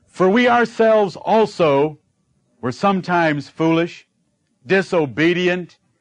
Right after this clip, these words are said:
deceived, serving divers lusts and pleasures, living in malice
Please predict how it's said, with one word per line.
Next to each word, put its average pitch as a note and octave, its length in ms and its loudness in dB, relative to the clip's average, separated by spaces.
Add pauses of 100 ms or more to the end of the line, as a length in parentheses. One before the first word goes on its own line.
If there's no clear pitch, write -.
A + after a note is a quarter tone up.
(280)
deceived, F#3 880 -2 (500)
serving F3 520 0
divers F3 500 0
lusts F#3+ 500 -2
and B2 260 -8
pleasures, G3 680 -2 (540)
living G3+ 460 0
in B2+ 400 -4
malice G#3 640 0